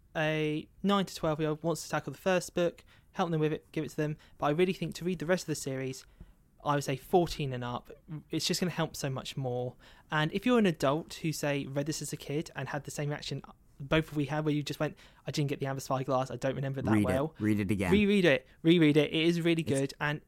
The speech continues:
Speaker 2: it
Speaker 1: if
Speaker 2: is
Speaker 1: you're
Speaker 2: an
Speaker 1: adult and you've never
Speaker 2: exceptional
Speaker 1: read it
Speaker 2: book.
Speaker 1: before, please go read, try The Northern Lights. But enjoy it for what it is, which is that introduction, and do
Speaker 2: Mm.
Speaker 1: just kinda trust that the payoff and, like, the things do escalate. I would hate the idea of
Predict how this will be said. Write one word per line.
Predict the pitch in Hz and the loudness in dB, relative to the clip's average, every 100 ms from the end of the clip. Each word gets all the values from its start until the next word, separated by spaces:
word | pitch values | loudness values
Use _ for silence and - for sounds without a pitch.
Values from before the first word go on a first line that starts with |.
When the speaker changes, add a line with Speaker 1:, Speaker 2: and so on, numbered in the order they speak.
| _ | _
Speaker 2:
it | 120 | 6
Speaker 1:
if | |
Speaker 2:
is | 214 | 8
Speaker 1:
you're | |
Speaker 2:
an | 196 | 8
Speaker 1:
adult | 175 | 6
and | 165 | 6
you've | 165 | 6
never | 175 180 | 6 6
Speaker 2:
exceptional | |
Speaker 1:
read | 185 190 | 4 2
it | |
Speaker 2:
book. | 190 | -2
Speaker 1:
before, | - 220 285 - - - _ _ _ _ | 2 2 2 -4 -20 -20 _ _ _ _
please | - 233 185 | -2 0 0
go | - 208 | 4 4
read, | 240 226 208 - | 6 2 -2 0
try | 254 262 | 4 6
The | |
Northern | 220 196 175 | 6 4 2
Lights. | 135 123 - - - - - | -2 -4 -8 -14 -18 -20 4
But | 190 180 - _ _ _ _ _ - | 4 4 0 _ _ _ _ _ 2
enjoy | 202 190 220 269 | 4 8 6 6
it | - | 2
for | 214 | 0
what | 180 | 0
it | - | 0
is, | 151 - | -2 -4
which | - 170 | -6 -4
is | 156 | -2
that | 147 | -2
introduction, | 151 147 139 131 - 156 175 - - - | -2 -4 -4 -6 -4 -2 -2 -4 -12 -6
and | 165 165 165 170 | 0 2 4 4
do | 220 | 4
Speaker 2:
Mm. | 226 | 4
Speaker 1:
just | 254 - | 0 0
kinda | 214 196 | 2 2
trust | - 143 170 - - - - - - | 0 0 0 -2 -8 -10 -14 -20 -6
that | 160 | -4
the | 165 | -2
payoff | - - 190 185 - | 0 4 6 6 2
and, | 170 170 | 0 4
like, | 156 160 - - - - | 2 2 -4 -20 -20 -6
the | 160 | -2
things | 170 151 - - - | 0 0 -4 -12 -4
do | - 170 170 - | 2 2 2 -4
escalate. | 156 - - 120 117 - - - - | -8 -8 -8 -8 -10 -16 -20 -20 -8
I | - | -4
would | 156 | 0
hate | 226 214 | 0 0
the | 208 | 2
idea | 185 170 160 156 | 0 2 2 2
of | 147 147 143 | 0 0 -2